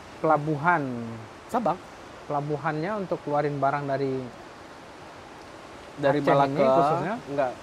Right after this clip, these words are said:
Speaker 2: enggak Aceh lah, Malaka.
Speaker 1: Hmm.
Speaker 2: Kan, eh, Belanda itu kan menjajah seantero ini ya,
Speaker 1: Nusantara.
Speaker 2: Malaka ya.
Speaker 1: Hmm.
Speaker 2: Hmm.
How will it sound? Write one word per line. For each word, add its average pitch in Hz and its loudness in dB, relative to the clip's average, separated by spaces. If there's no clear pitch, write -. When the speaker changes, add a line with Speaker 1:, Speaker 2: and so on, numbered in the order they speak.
Speaker 2:
enggak 139 -2
Aceh 151 0
lah, 127 2
Malaka. 120 0
Speaker 1:
Hmm. 147 -8
Speaker 2:
Kan, 190 -2
eh, 156 6
Belanda 160 4
itu 320 -6
kan 349 -2
menjajah 147 0
seantero 143 2
ini 220 0
ya, 120 2
Speaker 1:
Nusantara. 127 0
Speaker 2:
Malaka 139 0
ya. 110 -2
Speaker 1:
Hmm. 113 -10
Speaker 2:
Hmm. 123 -8